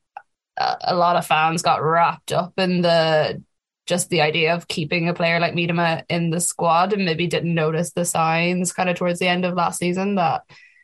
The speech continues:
this new, 'cause every time she's come on, she's gone to, like, Blackstenius' number nine role. Hadn't, she hasn't gone back to that number ten if she's come on as a sub.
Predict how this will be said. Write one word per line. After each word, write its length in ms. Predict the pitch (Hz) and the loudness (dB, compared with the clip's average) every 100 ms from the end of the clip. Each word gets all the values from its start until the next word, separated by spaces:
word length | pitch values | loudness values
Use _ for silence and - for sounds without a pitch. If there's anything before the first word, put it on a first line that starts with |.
| _ _ | _ _
this 180 | 175 170 | -4 -2
new, 180 | 175 165 | 0 0
'cause 120 | 240 | 0
every 140 | 240 302 | 0 2
time 160 | 285 | 0
she's 200 | 294 262 | 0 -2
come 160 | 233 214 | 0 2
on, 240 | 233 196 | 2 2
she's 280 | 170 185 170 - _ _ _ - | -2 -6 -6 -12 _ _ _ 0
gone 200 | 190 185 | 0 2
to, 220 | 190 170 | -2 -2
like, 200 | 170 170 | -2 -2
Blackstenius' 840 | - 170 - 175 190 170 165 160 180 | -4 -6 -2 0 0 -2 -4 -4 -2
number 220 | 170 165 | -2 0
nine 220 | 170 180 | 0 0
role. 180 | 151 139 | -2 -2
Hadn't, 360 | 175 185 180 185 | -4 -4 -4 -2
she 100 | 202 | -2
hasn't 300 | 180 196 175 | 0 -2 -2
gone 160 | 175 | -2
back 200 | 170 175 | -2 -4
to 80 | - | -4
that 140 | 180 185 | -4 -2
number 220 | 180 175 | -2 -2
ten 500 | 175 175 170 170 - | -2 -2 -2 -4 -6
if 140 | 175 175 | -6 -4
she's 220 | 170 156 | -6 -6
come 180 | - 180 | -4 -2
on 160 | 175 | -2
as 100 | 170 | -2
a 60 | 170 | -2
sub. 340 | 196 185 190 | 0 -2 -4